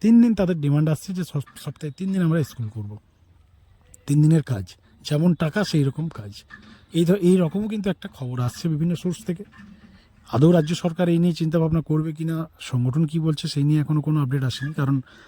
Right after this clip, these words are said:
আপনারা সকলেই জানেন, পার্শ্ব শিক্ষকদের যে সমস্ত সংগঠন রয়েছে, নেতারা রয়েছে, তারা একটা বড় সিদ্ধান্ত নিয়েছে যে আমরা বিশেষ করে সোশ্যাল মিডিয়ায় কিছু বলবো না। সোশ্যাল মিডিয়ায় বলতে YouTube চ্যানেলে আমরা কোনো স্টেটমেন্ট দেবো না, আহ, কোনো বার্তা দেবো না। কিন্তু হ্যাঁ, আমরা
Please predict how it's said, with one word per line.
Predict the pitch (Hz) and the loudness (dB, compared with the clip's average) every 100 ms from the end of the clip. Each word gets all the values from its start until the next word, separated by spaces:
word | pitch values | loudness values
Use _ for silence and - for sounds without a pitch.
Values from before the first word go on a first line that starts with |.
| - | -6
আপনারা | 135 120 143 | -2 0 0
সকলেই | - 143 170 175 | -2 -2 0 0
জানেন, | 170 202 | 0 0
পার্শ্ব | 180 135 165 | -2 -4 -4
শিক্ষকদের | - 165 185 175 190 | -6 -4 -4 -2 -2
যে | 175 180 | 0 0
সমস্ত | 156 170 - | 0 -2 -2
সংগঠন | 170 151 147 139 143 | -2 2 2 2 2
রয়েছে, | 127 123 - | 0 -4 -2
নেতারা | 147 131 151 139 | -2 0 0 0
রয়েছে, | 120 117 | -2 -6
তারা | 165 139 151 196 _ - - - - | -6 -2 -2 -4 _ -20 -20 -20 -6
একটা | 139 - 139 135 123 | -4 0 0 0 -2
বড় | 156 | 0
সিদ্ধান্ত | 214 190 156 175 185 | 0 0 2 2 2
নিয়েছে | 196 214 233 | 0 0 -2
যে | 202 | -2
আমরা | 190 156 202 202 _ _ _ _ _ _ _ _ _ - | 0 0 -2 -4 _ _ _ _ _ _ _ _ _ 0
বিশেষ | 143 185 | 2 2
করে | 214 196 | 2 0
সোশ্যাল | - 180 - 226 | 2 2 2 4
মিডিয়ায় | 196 185 180 | 4 4 2
কিছু | 151 123 | 0 -4
বলবো | 107 98 101 | -8 -10 -12
না। | 104 | -12
সোশ্যাল | - 151 202 | -6 0 0
মিডিয়ায় | 202 220 220 | 2 2 0
বলতে | 220 220 | 0 0
YouTube | 170 170 220 180 - - _ - | 0 0 -2 -4 -14 -20 _ -8
চ্যানেলে | - 147 147 170 | 0 2 4 2
আমরা | 147 | 0
কোনো | 147 139 160 | 0 -2 -2
স্টেটমেন্ট | 156 - 113 147 151 | -2 -4 0 0 2
দেবো | 170 | 0
না, | 185 220 _ _ _ _ - - _ | -2 -6 _ _ _ _ -20 -20 _
আহ, | 123 120 | -4 -2
কোনো | - 135 | 2 2
বার্তা | 131 127 147 | 2 2 0
দেবো | 143 151 | 0 0
না। | 185 214 - | -2 -8 -2
কিন্তু | 175 175 | 2 4
হ্যাঁ, | 147 120 | 4 2
আমরা | 110 165 170 | -2 -4 -4